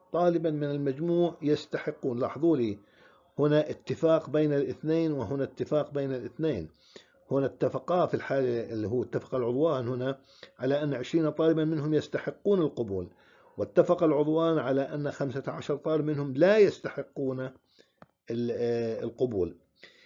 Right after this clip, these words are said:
فهلأ الآن ت-، كل واحد ل-، لوحده على حدة. كان التقييم الفردي لكل عضو كما يأتي. إذن ن-، نعيدها. العضو الأول قال بأن خمسة وعشرين طالبا من المجموع يستحقون القبول في البرنامج،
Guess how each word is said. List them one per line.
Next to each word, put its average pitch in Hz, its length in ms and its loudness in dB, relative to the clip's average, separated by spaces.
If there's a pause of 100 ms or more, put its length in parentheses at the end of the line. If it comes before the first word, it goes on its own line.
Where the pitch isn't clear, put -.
(200)
فهلأ 185 480 4
الآن 180 300 2
ت-، 180 60 0
كل - 240 2
واحد 196 340 4
ل-، 165 300 4
لوحده 123 640 2
على 151 160 0
حدة. 135 420 -4 (840)
كان 208 200 4
التقييم 190 340 0
الفردي 170 260 -2
لكل 185 240 4
عضو 202 160 2
كما 190 220 2
يأتي. 139 320 0
إذن 180 260 0
ن-، 165 200 -4
نعيدها. 147 440 -4
العضو 190 320 0
الأول 165 320 2
قال 165 240 0
بأن 156 400 -2
خمسة 170 400 -4
وعشرين 165 460 -2
طالبا 139 360 -2
من 160 220 -2
المجموع 165 480 -2
يستحقون 185 720 -2
القبول 135 440 -2
في - 80 -12
البرنامج، 110 800 -4